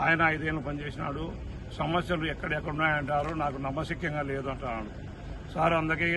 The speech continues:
దయచేసి ఏదో ఇంకా గ-, గడిచే కాలం ఉంది, అంటే నెలక రెండు నెలల నెలక మీరు ఒక బాధ విడి చేసి మా బాధలు అర్థం చేసుకుంటారని ఆశిస్తున్నాం సార్ అంటే, తప్పకుండా నేను రవి గారితో మాట్లాడతాను, ఖచ్చితంగా దీని పరిష్కారం కనుక్కుంటామని చెప్పినాడు.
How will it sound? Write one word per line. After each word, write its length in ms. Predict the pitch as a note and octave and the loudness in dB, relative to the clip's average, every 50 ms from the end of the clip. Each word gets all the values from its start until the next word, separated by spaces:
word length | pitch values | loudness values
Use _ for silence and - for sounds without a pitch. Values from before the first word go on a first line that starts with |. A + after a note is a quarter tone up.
| E3+ - | 0 0
దయచేసి 580 | D#3 C#3 D3+ D3 C#3+ D#3+ E3 D#3 - E3 E3 E3 F#3 - - - - - - - - - - - - - - - - - C3 C3+ C#3 C#3+ D3+ D#3+ | -2 -2 -2 -2 -2 -2 -2 -2 -2 -4 -4 -4 -4 -6 -8 -8 -10 -10 -10 -10 -10 -8 -8 -10 -10 -10 -10 -10 -8 -6 -6 -4 -4 -2 0 0
ఏదో 200 | E3+ D3+ F3+ F#3 F#3+ F#3+ - - - - - - - - - - - - - - - - D#3 | 0 2 4 4 4 2 0 -4 -8 -8 -8 -8 -8 -8 -8 -8 -6 -6 -6 -6 -6 -4 0
ఇంకా 180 | D#3+ D#3+ D#3+ E3+ E3 D#3 C#3+ C#3+ D#3 | 2 4 4 4 2 0 -2 0 2
గ-, 160 | D3 D3+ D3+ C3 C#3+ | 2 2 2 2 -2
గడిచే 300 | D3 D3 C#3 - E3+ E3+ - - | -2 -2 -2 -2 -2 -2 2 2
కాలం 200 | C#3+ C#3+ D3 C#3 | 2 2 2 4
ఉంది, 140 | D3 A#3 A#3 C#4+ D4 - | 6 6 6 6 6 4
అంటే 140 | - - D#3+ D3 D3+ | 2 2 0 0 0
నెలక 240 | D3+ D3 D#3 D3 - D#3 D3+ | -2 -2 -2 -2 -2 -2 -4
రెండు 160 | D3+ D3+ D3+ | -2 -2 -2
నెలల 160 | D3+ D3 C#3+ C#3+ D3 | -2 -2 -2 -2 -2
నెలక 240 | C#3 C#3+ C3+ D3 F3 F3 - - - - - - - - - - - C3+ | -2 -4 -4 -4 -4 -4 -4 -6 -6 -8 -8 -10 -10 -10 -8 -8 -6 -4
మీరు 160 | D3 D3+ D3+ C#3+ C#3 | -4 -2 -2 -2 -2
ఒక 120 | - D#3 C3+ A#2 | -2 -2 -2 2
బాధ 160 | C#3+ D3+ E3 D#3 D3 | 2 2 2 2 0
విడి 140 | C#3+ C#3 C#3 D3+ | -4 -4 -4 -4
చేసి 220 | E3 D#3 - E3+ F3 E3 D#3 | -4 -2 0 0 0 0 2
మా 80 | C#3+ C#3 B2+ C#3 | 2 0 2 2
బాధలు 240 | C#3 D3+ D#3+ D#3 D3+ C3+ | 2 2 2 2 0 -2
అర్థం 200 | - - F3+ D#3 D3+ | -2 -2 -4 -4 -4
చేసుకుంటారని 560 | D3+ - - - D#3+ C#3 D3 C#3+ C#3+ D3 D3+ C#3+ B2+ | -4 -4 -4 -4 -4 -2 -2 -2 -2 -2 0 2 2
ఆశిస్తున్నాం 440 | C#3 C3+ F3 D3+ - C#3+ C#3+ C#3 C#3 C3 C#3+ | 2 0 -2 -4 -4 -4 -2 -2 -2 0 -2
సార్ 140 | C#3 C3+ C3 | -2 -2 -2
అంటే, 160 | C3 - - C3 - - - - - - - - | -4 -6 -6 -6 -6 -8 -8 -8 -8 -6 -2 -2
తప్పకుండా 420 | D3 A#2+ - D#3+ D3 D#3 D#3 D#3 D#3+ D3+ | -2 0 0 -2 -2 0 2 2 2 2
నేను 140 | D3 C#3+ C3+ C3 C3+ | 0 -2 -2 -2 -2
రవి 160 | C3 C3+ C3+ D3+ | -2 -2 0 0
గారితో 220 | D3+ D3+ D3 C#3+ C3+ C3+ | 0 0 -2 -4 -2 -2
మాట్లాడతాను, 440 | C3 B2+ - D#3 D3 D3 C#3 C#3 D3+ C#3 - | -2 -2 -4 -6 -4 -4 -4 -4 -4 -4 -4
ఖచ్చితంగా 360 | C#3+ C3+ - - - D3 C#3+ C3+ C#3 | -4 -4 -4 -6 -6 -4 -4 -4 -4
దీని 120 | C3 - C3 | -4 -4 -4
పరిష్కారం 360 | C3+ C3+ - - C3 C3 B2+ C3 | -4 -4 -2 -4 -4 -4 -4 -4
కనుక్కుంటామని 520 | B2 B2+ B2 C3+ B2 B2 A#2+ A#2 A#2 A2 | -4 -4 -4 -4 -4 -4 -4 -4 -4 -6
చెప్పినాడు. 400 | A2+ - A#2+ A2 F#2+ G2+ G2+ G#2 | -6 -6 -6 -6 -6 -6 -6 -6